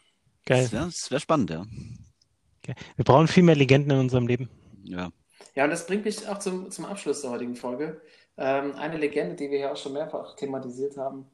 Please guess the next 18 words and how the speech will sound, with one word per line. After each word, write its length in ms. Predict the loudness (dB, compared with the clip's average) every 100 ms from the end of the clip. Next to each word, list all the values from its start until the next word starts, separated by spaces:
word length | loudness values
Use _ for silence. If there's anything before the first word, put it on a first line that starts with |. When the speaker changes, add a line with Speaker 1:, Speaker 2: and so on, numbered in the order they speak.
| _ _ _ _ -14
Speaker 3:
Am 120 | -10
Anfang, 520 | -8 -4 -2 -4 -8
äh, 40 | -6
haben 280 | -6 -4 -4
wir 100 | -4
eben 180 | -4
eine 140 | -6 -8
Sportsmann-Vitrine, 1600 | -4 -4 -2 -4 -6 -8 -8 -8 -6 -6 -6 -6 -6 -6 -8 -14
äh, 40 | -20 _
direkt 220 | -12 -8
aufgestellt. 800 | -4 -4 -4 -6 -2 -2 -2 -6
Zwischen-, 420 | -6 -6 -6 -10 -16
zwischenzeitlich 580 | -8 -8 -4 -2 -2 0
hat 100 | -2
er 180 | -2 -2
ein 80 | -4
bisschen 240 | -4 -4
abgebaut, 680 | -8 -6 -2 0 2 -2